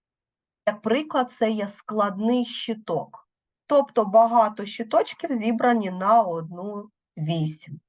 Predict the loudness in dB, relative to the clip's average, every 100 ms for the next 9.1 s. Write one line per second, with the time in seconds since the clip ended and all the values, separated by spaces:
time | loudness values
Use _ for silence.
0 | _ _ _ _ -6 2 2 4 0 -2
1 | _ _ _ _ _ _ _ _ 2 4
2 | 2 0 2 2 2 -2 -4 -4 -8 _
3 | -8 0 4 4 2 -10 -16 -18 _ _
4 | _ _ _ _ _ _ _ _ _ _
5 | _ _ _ _ -4 0 0 2 4 6
6 | 4 2 -10 -6 -6 -2 -4 -4 -8 _
7 | -20 -6 0 0 2 -2 -4 -8 -6 -4
8 | -2 -2 -4 -2 -2 -2 -6 -6 -6 -6